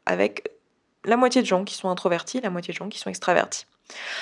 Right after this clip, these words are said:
Comment on fait la différence entre les personnes qui sont introverties et extraverties ? Alors, je pense que là, intuitivement, euh, bien sûr, vous, vous savez, euh,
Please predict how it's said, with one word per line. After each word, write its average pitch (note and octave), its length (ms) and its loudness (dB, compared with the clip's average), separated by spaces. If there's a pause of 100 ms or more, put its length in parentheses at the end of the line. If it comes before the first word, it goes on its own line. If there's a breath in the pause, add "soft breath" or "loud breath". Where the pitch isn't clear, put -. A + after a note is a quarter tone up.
(180 loud breath)
Comment C#4+ 240 8
on D4+ 40 8
fait C#4+ 120 4
la B3 100 8
différence A3 400 6
entre G3 180 2
les F#3 80 6
personnes G3 280 4
qui A3 80 -6
sont F3+ 160 0
introverties F#3 480 2
et - 20 8
extraverties ? F3 720 0
Alors, - 240 6
je - 80 0
pense A#3 220 4
que G3+ 80 8
là, F#3 240 8
intuitivement, E3+ 640 0
euh, - 20 -4
bien - 160 -8
sûr, E3 200 0
vous, E3+ 320 -14
vous E3 140 -14
savez, E3 400 2
euh, - 60 2